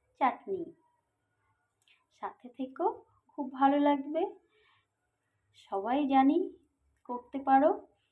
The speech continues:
আমি কিভাবে করছি সেটাই তোমাদের দেখাবো। কড়াই বসিয়ে দিয়েছি, গরম হয়ে গিয়েছে।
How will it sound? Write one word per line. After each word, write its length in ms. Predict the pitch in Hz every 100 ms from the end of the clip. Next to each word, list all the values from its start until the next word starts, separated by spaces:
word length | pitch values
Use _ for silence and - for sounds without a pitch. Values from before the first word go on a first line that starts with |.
| _ -
আমি 220 | 214 240
কিভাবে 460 | - 285 285 285
করছি 540 | 294 311 311 311 - 427 _ _ _
সেটাই 260 | - 277 240
তোমাদের 440 | 220 190 185 185
দেখাবো। 600 | 170 170 180 170 170 - _ _ _ _ _ 370 427 427 427 427 370 359 _ _ 392 403 403 403 _ 349 427 427 _ _ _ 392 403 _ _ 415 539 539 _ _ _ 427 427 _ _ _ _ _
কড়াই 380 | 220 208 226 247
বসিয়ে 380 | 247 254 277
দিয়েছি, 540 | 269 277 294 294 370 359
গরম 360 | 220 196 226
হয়ে 300 | 233 254 269
গিয়েছে। 720 | 269 277 285 285 330 392 453